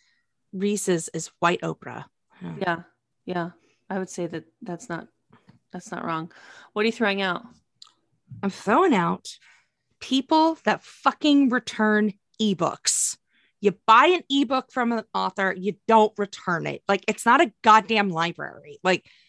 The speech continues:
Speaker 1: there was this trend on TikTok where people are like, "You can return ebooks that you buy from Amazon, you know, from these authors and things like that." That costs not Amazon, but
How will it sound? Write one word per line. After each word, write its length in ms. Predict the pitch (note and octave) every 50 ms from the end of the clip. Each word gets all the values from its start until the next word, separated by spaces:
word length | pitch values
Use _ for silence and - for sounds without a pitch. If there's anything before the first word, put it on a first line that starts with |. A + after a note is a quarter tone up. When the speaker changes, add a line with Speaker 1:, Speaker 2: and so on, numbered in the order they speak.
| _ _ _ _ _ _ _
Speaker 1:
there 140 | - G#3+ A3
was 140 | G#3+ A3+ G#3+
this 180 | B3 A#3 - -
trend 380 | - - C#4+ D#4 D#4+ D#4 D#4
on 120 | D4 C#4+ B3+
TikTok 480 | - C4 B3 - - B3+ A#3 A3+ -
where 100 | - G3+
people 240 | - G#3+ G3 F#3+ F#3+
are 40 | F#3
like, 160 | F3+ F3 - _
"You 160 | - A3 D#4
can 160 | F4 - A#4 F4
return 460 | C4+ A#3+ - - G#3 G#3 A3+ A#3+ A#3 - -
ebooks 540 | D#4+ A4+ A#4+ - F#3 D#3+ C#3 D#3+ - - -
that 160 | G#3 F#3 -
you 100 | A3 A3
buy 260 | G3 G3+ F#3 F#3 G#3
from 280 | G3 - A3 A3 G#3+ -
Amazon, 400 | - C4+ E4 D#4 C#4+ G#3 - -
you 80 | F#3 F#3+
know, 100 | F#3+ F#3
from 140 | F3+ G#3 G#3+
these 160 | G#3+ G#3+ - - -
authors 460 | A3 C#4+ D#4+ - G#3+ G3 F3+ F3 -
and 120 | F3 E3
things 220 | - E3+ D#3+ D#3 -
like 140 | D3 - _
that." 220 | - C3 C3 - - _ _ _ _ _ _ _ _ _ _ _ _ _ _ _ _ _ _ _ _ _ _ _ _
That 240 | G3+ A3+ B3 D#4 G4 - -
costs 580 | - - - C#4+ C#4+ D4+ D#4+ - - - - - _ _ _ _ _ _ _ _ -
not 420 | G3+ G3+ G3+ G#3+ C4 F4 G4+ -
Amazon, 540 | A#3 B3+ D4 D4+ C4+ G#3 F3 F3 - - - _ _ -
but 180 | G#3 A3+ A3